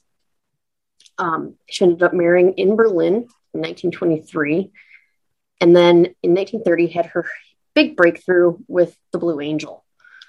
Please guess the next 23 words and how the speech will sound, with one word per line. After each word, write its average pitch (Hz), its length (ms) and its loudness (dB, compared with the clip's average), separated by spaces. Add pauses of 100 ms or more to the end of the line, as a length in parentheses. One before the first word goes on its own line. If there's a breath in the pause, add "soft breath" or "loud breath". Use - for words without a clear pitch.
(380 soft breath)
Um, 165 460 0 (340)
the 170 260 -6
director 196 500 0
encouraged 180 560 -6
her 185 100 -2
to 180 120 -6
move 175 120 2
to - 60 -18
California 185 760 0 (260)
and 180 160 -4
helped 180 320 -8
promote 170 320 0
her 170 160 -2
in 160 60 -6
Hollywood, 180 480 2
where 170 160 -4
she 170 440 -2
worked 170 200 -10
steadily 170 480 -2
through 208 500 -4
the 220 80 -6
nineteen 226 340 -6
thirties, 254 420 -2